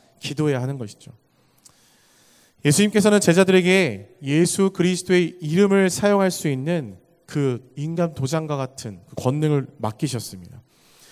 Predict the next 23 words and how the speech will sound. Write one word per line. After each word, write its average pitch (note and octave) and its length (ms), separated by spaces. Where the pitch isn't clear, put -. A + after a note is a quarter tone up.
여기서 F3 220
우리는 F#3+ 260
한 A3+ 200
가지 G#3+ 200
사실을 F3 680
또 D#3 120
발견할 D#3 440
수가 - 240
있습니다. F#2 520
제자가 F3 760
몇 C#3 140
명입니까? D3+ 580
열두 B2 540
명입니다. G#2+ 460
이 D#3+ 100
권능을 G#3 420
받아서 G3+ 300
기적을 F#3+ 520
행하던 G3 480
그 F3 180
열두 D#3+ 320
명 F#3 160
중에는 C#3 540